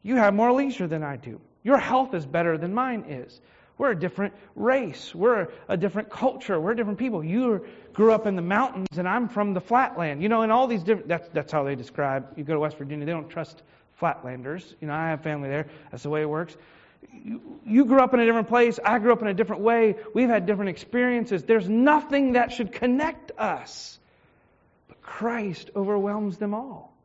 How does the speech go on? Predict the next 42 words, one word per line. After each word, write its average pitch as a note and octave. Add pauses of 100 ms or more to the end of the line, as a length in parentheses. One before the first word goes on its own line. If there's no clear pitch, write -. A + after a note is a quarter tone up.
(1120)
And A3+
so B3+
we B3+
should B3
be A#3
a A3
great A3+
testimony, A#3+
not A#3
because A3+ (300)
we're G3+
a F3+
church A3+
of -
people C#3+ (360)
that F3+
have F3
found F#3+
other G3+
Christians F#3
like D#3+
them. F3+ (380)
The F#3+
better A3
testimony G3
of F3
the -
church B3+
is G3+
a G3+
church B3
that A#3
has G#3+
found G#3+
Christians A#3+ (380)
that A3+
are C4
the B3+
stark -
opposite -
of A2+
them. G#2